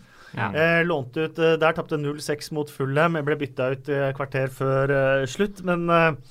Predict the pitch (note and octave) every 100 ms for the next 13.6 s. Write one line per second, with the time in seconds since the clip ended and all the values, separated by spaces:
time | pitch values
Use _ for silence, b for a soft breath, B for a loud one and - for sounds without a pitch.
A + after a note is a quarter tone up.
0 | b b b b D#3+ E3+ F#3+ G3 C4+ B3+
1 | G#3+ - G#3 G#3 G#3 F#3+ F#3+ F3 F3 F3
2 | E3+ E3 E3 C#3 D#3+ G3 D4 C4 A#3 -
3 | E3 D#3 D#3 D3+ D3+ D3+ D#3+ D#3+ D#3+ D#3+
4 | D#3 C3+ C#3 C#3+ C#3 - - - - F#2+
5 | F#2 F#2 - E2+ D#2+ - D#3+ C#3 C3+ F#3
6 | D3+ C#3 D#3 D#3 D#3 G3+ D4 - - -
7 | A#3+ G#3 G#3+ - - D3+ D#3 D#3 D#3 D#3
8 | D#3+ E3 - G3+ - - F3 F#3 - -
9 | C3+ - - F#3 - - D3+ D#3 C#3+ C3
10 | C3+ C3+ D3+ D3+ C#3+ C#3+ D3 D3 C#3 C#3
11 | C#3 C#3+ C#3+ C3+ B2+ C3+ C#3 C#3 C3+ C3+
12 | B2 B2+ B2 - - C#3+ C3 C3 C3 C3
13 | B2+ B2+ A#2+ D#3 C#3+ C#3